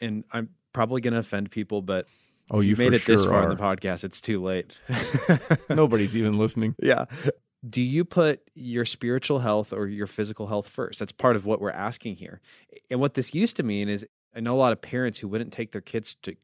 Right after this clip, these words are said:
Speaker 1: church because they were afraid that their kid would catch a cold. And I always kinda thought to myself, "Well, it stinks when your kid won't sleep because they've got a cold. Believe me, I've been there." But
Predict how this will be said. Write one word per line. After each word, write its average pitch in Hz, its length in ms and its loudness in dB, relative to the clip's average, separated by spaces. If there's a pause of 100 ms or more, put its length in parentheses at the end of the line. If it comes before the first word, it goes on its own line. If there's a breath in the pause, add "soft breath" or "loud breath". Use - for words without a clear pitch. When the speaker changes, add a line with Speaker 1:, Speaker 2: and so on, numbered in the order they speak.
Speaker 1:
church - 420 -6
because 98 260 -10
they 101 60 -4
were 95 80 -4
afraid 113 280 -4
that 107 100 -8
their 95 100 -8
kid 117 220 -6
would 104 140 -8
catch 92 220 -8
a - 40 -18
cold. - 460 -10 (460 soft breath)
And 120 120 0
I - 20 2
always 160 140 2
kinda 135 220 -2
thought - 240 -2
to - 80 -8
myself, 117 360 0
"Well, 135 140 -2 (180)
it 123 140 -10
stinks 120 400 -4
when 117 80 -4
your 107 100 -4
kid 104 220 -6
won't 104 260 -8
sleep 104 440 -4
because 95 160 -10
they've 95 100 -6
got 95 160 -2
a 95 60 -4
cold. 82 260 -8
Believe 92 240 -4
me, 95 140 -4
I've 87 260 -6
been 92 220 -4
there." 78 200 -8 (320 loud breath)
But 107 360 2